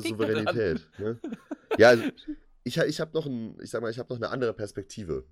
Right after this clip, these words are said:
Speaker 2: zu dem Spiel mitgebracht. Weil ich habe gelesen, dass die Trainerin der Nigerianerin sich massiv beschwert haben soll, weil,
Speaker 1: Hm.
Speaker 2: ähm, die sind ja, haben sich ja als eine der besten Gruppen Dritten qualifiziert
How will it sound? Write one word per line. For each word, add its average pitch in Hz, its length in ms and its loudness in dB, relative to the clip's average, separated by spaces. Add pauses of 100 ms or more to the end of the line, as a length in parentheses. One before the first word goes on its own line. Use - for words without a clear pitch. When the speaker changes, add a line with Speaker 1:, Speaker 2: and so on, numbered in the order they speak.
Speaker 2:
zu - 140 -12
dem 65 100 -10
Spiel 67 380 -8 (180)
mitgebracht. 71 680 -6 (400)
Weil 113 480 6
ich - 140 -16
habe 104 120 -12
gelesen, 104 320 -6
dass 95 120 -4
die 87 160 -12
Trainerin 113 760 0 (540)
der 87 140 4
Nigerianerin 80 960 0 (400)
sich - 420 -2 (220)
massiv 104 540 0
beschwert - 460 -2
haben 69 220 -6
soll, 71 400 0 (920)
weil, 92 500 4
Speaker 1:
Hm. 233 60 4
Speaker 2:
ähm, 87 440 -2 (200)
die 90 80 -14
sind 117 200 -4
ja, 113 200 2
haben 104 160 0
sich 98 140 -10
ja 107 80 2
als 95 200 -4
eine 107 180 0
der 101 100 2
besten 101 280 -2
Gruppen - 320 -8
Dritten 87 500 -4
qualifiziert 76 880 -4